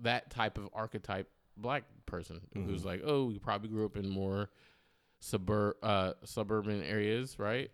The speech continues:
Speaker 2: Yeah.
Speaker 1: More white people, liked video games,
Speaker 2: Yeah.
Speaker 1: liked comics,
Speaker 2: Child of the
Speaker 1: loved,
Speaker 2: nineties and the
Speaker 1: lo-,
Speaker 2: eighties.
Speaker 1: love hip hop,
Speaker 2: Yeah.
Speaker 1: you know, love a-, women of all color."
Speaker 2: Yeah.
Speaker 1: You, you, you know, maybe you are proud, but then you're, like, kinda weird 'cause you're, like, you just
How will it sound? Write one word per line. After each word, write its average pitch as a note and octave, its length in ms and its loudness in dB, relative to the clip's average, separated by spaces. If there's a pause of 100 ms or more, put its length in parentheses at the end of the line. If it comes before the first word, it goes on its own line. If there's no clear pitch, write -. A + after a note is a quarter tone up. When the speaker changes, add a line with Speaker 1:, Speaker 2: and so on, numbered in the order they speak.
(240)
Speaker 2:
Yeah. F2 180 -4 (100)
Speaker 1:
More G#2+ 300 2
white G#2 220 2
people, G#2+ 480 -6 (180)
liked G#2 260 -8
video G2+ 300 0
games, G2+ 680 -4
Speaker 2:
Yeah. G2+ 260 -4 (180)
Speaker 1:
liked F#2+ 240 -8
comics, G2+ 680 -4 (300)
Speaker 2:
Child A2 280 0
of C3 40 4
the - 60 4
Speaker 1:
loved, B2+ 120 4
Speaker 2:
nineties B2 380 4
and A2+ 100 4
the A2+ 160 4
Speaker 1:
lo-, G2+ 100 6
Speaker 2:
eighties. G2 220 0
Speaker 1:
love A#2 320 4
hip A2 240 0
hop, A#2+ 280 2
Speaker 2:
Yeah. B3 400 0
Speaker 1:
you A2 120 2
know, G#2+ 320 2 (160)
love A2 320 0
a-, F2 140 -10
women A2+ 300 2
of G#2+ 80 0
all G#2 220 2
color." A2 460 -2 (140)
Speaker 2:
Yeah. A2+ 280 2 (360)
Speaker 1:
You, G#2 300 -10
you, C#3 120 -2 (540)
you - 80 -2
know, B2+ 180 4
maybe B2+ 380 2
you D#3 200 2
are E3+ 200 0
proud, F#2 540 2
but G#2 120 -2
then G#2+ 180 0
you're, G#2+ 140 0
like, G2 200 -2
kinda B2 180 0
weird A#2+ 360 2
'cause G2+ 120 -4
you're, G2+ 80 -2
like, F#2 240 0
you G2 140 -8
just G2+ 260 -6